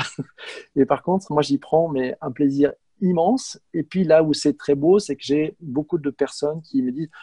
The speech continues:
J'ai découvert le podcast, j'ai appris plein de choses et c'est, et merci parce que ça m'a simplifié la, la vie sur plein de sujets. »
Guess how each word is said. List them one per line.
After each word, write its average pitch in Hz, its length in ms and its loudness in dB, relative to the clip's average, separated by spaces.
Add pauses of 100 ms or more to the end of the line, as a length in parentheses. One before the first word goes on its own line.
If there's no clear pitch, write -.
(160)
J'ai 151 180 4
découvert 143 400 2
le 120 60 -2
podcast, - 640 -2
j'ai 147 180 0
appris 139 260 0
plein 135 200 -4
de 120 40 -4
choses 131 400 0 (120)
et 147 100 2
c'est, - 200 -2
et 160 120 0
merci 143 560 -2
parce 123 140 0
que 135 80 0
ça 123 160 -2
m'a 120 120 2
simplifié 127 500 -2
la, 127 80 -4 (440)
la 127 140 6
vie 127 180 0
sur 127 240 0
plein 131 160 0
de 131 80 0
sujets. » 127 480 4